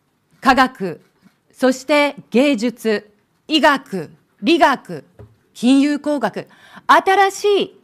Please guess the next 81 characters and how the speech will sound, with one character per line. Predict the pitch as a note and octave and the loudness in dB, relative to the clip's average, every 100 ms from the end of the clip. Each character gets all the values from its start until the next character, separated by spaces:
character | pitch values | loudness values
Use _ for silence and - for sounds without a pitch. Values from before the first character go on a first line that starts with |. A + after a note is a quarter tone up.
| D#3+ | -6
分 | F3+ D#4 C4+ | 0 2 2
野 | A3+ | 0
の | A#3+ B3+ - _ - | 0 -2 -4 _ -6
学 | A3 A3+ C4 C4+ | -4 0 0 0
び | C4 | 0
も | C4 C4 - _ - | 2 0 -2 _ -10
推 | - B3+ | -4 -2
奨 | B3+ | -2
し | B3 | -4
て | B3 | -4
い | |
き | - | -4
た | D4+ | -4
い | D4 | -4
と | A3+ | -4
思 | F#3+ G3 | -8 -6
い | |
ま | G3+ | -6
す。 | G#3 - _ _ _ - - | -8 -12 _ _ _ -20 -2
そ | C#4 | 2
の | D4 | 2
子 | D#4 | 2
ど | D#4 | 0
も | E4 | 2
た | C#4 | 0
ち | B3+ | -2
が | G#3+ G3+ F#3+ _ _ _ - | 0 0 -2 _ _ _ 0
何、 | B3+ G4 G4 C4 | 2 2 0 2
何 | D#4 A4 G#4 | 2 2 0
を | A3+ E3+ - | 0 -2 -6
目 | A#3 | -4
指 | C4 C#4 | -2 -4
し | |
て | C4+ | -4
も | A#3 | -2
い | G#3 | -4
い、 | F#3 _ _ - | -6 _ _ -10
ど | F#3+ G4+ | 0 2
ん | G#4+ | 2
な | D#4+ | 2
勉 | A#3 A#3+ | 0 -2
強 | A#3+ B3 | -2 -2
も | A#3 | -2
し | A#3 | -4
て | C#4 | -4
い | C4 D4+ | -2 -2
い、 | - _ _ _ _ - | -6 _ _ _ _ -2
あ | B3 | 2
な | D4+ | 2
た | C4+ | 2
が | A3+ | 0
望 | A#3 B3+ C#4+ | 0 0 2
む | C#4 | 2
な | A#3+ | 2
ら | F#3 - _ | 0 -2 _
そ | - | -6
こ | D#4 | 0
に | E4+ E4+ | 0 2
は | B3 | 0
必 | B3 B3 F4+ D#4+ | 2 4 4 4
ず | F4+ | -2
チ | E4 | 0
ャ | E4+ | -2
ン | |
ス | C#4+ | -2
が | G3+ G#3+ | -4 -2
あ | |
る、 | G#3 - _ _ _ | -2 -8 _ _ _
そ | - B3+ | -4 0
う | |
い | B3 | 0
う | A#3+ | -2
国 | C4 C4 | 0 0
に | G3+ E3 _ | 0 -6 _
し | - | -10
て | G#3+ | -6
い | G3+ | -6
き | - | -4
た | C4 | -4
い | |
と | - E3+ - | -4 -8 -8